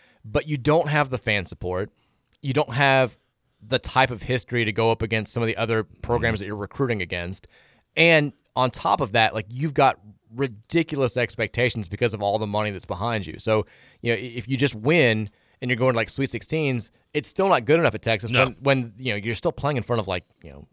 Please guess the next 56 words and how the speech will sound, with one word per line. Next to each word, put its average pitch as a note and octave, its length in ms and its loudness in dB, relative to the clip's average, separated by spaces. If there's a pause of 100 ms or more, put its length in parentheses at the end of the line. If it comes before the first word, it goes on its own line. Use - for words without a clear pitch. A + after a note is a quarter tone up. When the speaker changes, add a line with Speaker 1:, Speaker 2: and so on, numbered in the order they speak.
Speaker 1:
a, G#2+ 200 -8
a A#2 40 -4
lazy A2+ 440 0
six - 280 -4
thousand A2+ 360 0
fans G#2+ 420 -2
sometimes G2+ 480 -4
during G2+ 220 -4
Wednesday F#2+ 200 -4
nights, G#2+ 300 -4
which F#2+ 140 -8
is - 140 -8
nothing G#2+ 260 -4
for G#2+ 140 -8
us A2+ 120 -2
to - 80 -6
scoff G#2 320 -2
at F#2+ 120 -6
right G#2 200 -8
now. F#3+ 340 6 (240)
But F#3 120 6
historically, A#3 760 4
it B2 180 -4
has B2+ 180 4
been B2 80 -4
something A#2+ 180 -2
that A2 80 -2
we A2 80 -6
would G#2 160 -6
point A2 220 -4
and G#2 60 -8
laugh G#2 220 -2
at G#2+ 160 0
and G#2 80 -6
say, G2+ 320 -2 (360)
"That's - 420 -6
a, A#2+ 220 -10
a G#2 40 -10
terrible A2 380 0
basketball G#2 460 -2
fan C3+ 240 -2
base." - 200 -12
So A#2 160 0
Speaker 2:
I - 120 -6
can't - 160 -12
remember. G#3 180 -6
Did A#2 160 -6
Barnes F3 260 2
get A3 140 -6
fired? D3+ 200 -2
Or - 20 -4
did F2+ 80 -6
he D3+ 80 -4
just D3+ 180 -8
leave G2 220 -6
too? F2 380 -10